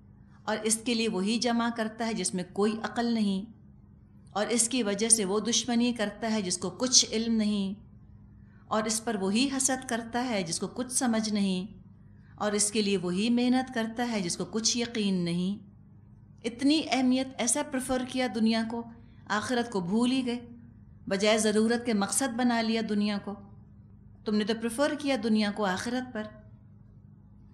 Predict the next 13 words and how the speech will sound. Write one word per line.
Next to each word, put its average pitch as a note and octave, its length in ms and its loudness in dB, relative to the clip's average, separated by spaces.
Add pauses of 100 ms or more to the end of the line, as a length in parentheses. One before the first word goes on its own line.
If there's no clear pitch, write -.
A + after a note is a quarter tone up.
(840)
फरमाया, G#3+ 380 2
"आखिरत G#3+ 460 0
बेहतर A#3 420 0
है, G3+ 400 -2
बाकी F#3 340 -2
रहने B3 300 2
वाली G3+ 340 -2
है।" G3 140 -4 (1700)
ईसा A3 200 4
अलैहिस्सलाम G3+ 540 0
का G#3+ 120 -2
फरमान G3+ 440 -2
है, A#3 220 -2